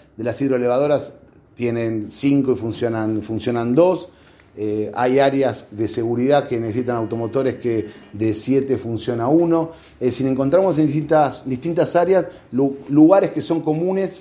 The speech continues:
para cada uno de la dejadez que entendemos que fueron los últimos, eh, los últimos años. Em,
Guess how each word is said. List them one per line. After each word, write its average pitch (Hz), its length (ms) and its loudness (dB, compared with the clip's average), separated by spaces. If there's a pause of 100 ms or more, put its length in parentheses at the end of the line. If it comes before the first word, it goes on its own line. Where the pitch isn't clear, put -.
(120)
para 123 200 -2
cada 143 220 4
uno 156 480 0 (580)
de 123 140 0
la 127 80 2
dejadez 131 380 0
que 156 400 -2 (280)
entendemos 127 640 2
que 120 180 -2
fueron 139 280 0
los 127 180 -4
últimos, 123 440 -4 (140)
eh, 104 220 -4
los 110 160 -4
últimos 113 380 -4
años. 85 260 -10 (800)
Em, 120 680 0